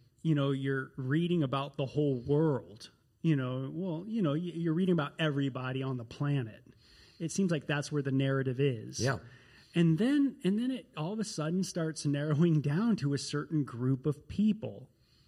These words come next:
Speaker 1: Abraham, Isaac, Jacob, the twelve tribes of Israel. And it gets into this narrative,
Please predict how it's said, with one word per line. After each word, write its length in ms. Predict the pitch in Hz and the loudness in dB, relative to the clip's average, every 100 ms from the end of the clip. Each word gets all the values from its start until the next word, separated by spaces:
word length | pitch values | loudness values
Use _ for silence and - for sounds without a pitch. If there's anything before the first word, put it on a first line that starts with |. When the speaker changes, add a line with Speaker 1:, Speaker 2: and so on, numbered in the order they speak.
| _ _ - | _ _ 2
Speaker 1:
Abraham, 680 | 147 139 131 113 107 120 - - _ _ _ - | 4 4 2 0 -4 -8 -16 -20 _ _ _ -4
Isaac, 600 | 139 127 117 110 - - _ - _ _ - | 2 2 0 -6 -16 -20 _ -20 _ _ -12
Jacob, 600 | 127 131 143 135 131 - - _ _ _ _ _ | -4 4 6 6 2 -10 -18 _ _ _ _ _
the 80 | 147 | -2
twelve 500 | - - 180 180 160 | -2 0 2 2 0
tribes 560 | - - 156 156 147 131 | -4 0 0 2 0 0
of 120 | 131 127 | -2 0
Israel. 540 | 139 120 113 110 - - _ _ - - _ _ _ _ | 0 0 -2 -8 -12 -20 _ _ -20 -20 _ _ _ _
And 120 | 180 | 0
it 160 | 202 175 | 0 -4
gets 300 | 277 - - - | -6 -6 -8 2
into 340 | 277 - 214 | 2 4 2
this 360 | 175 170 - - | 2 -2 -4 0
narrative, 1000 | 160 202 277 302 - 143 135 139 - | 4 4 2 0 -2 -4 -4 -6 -6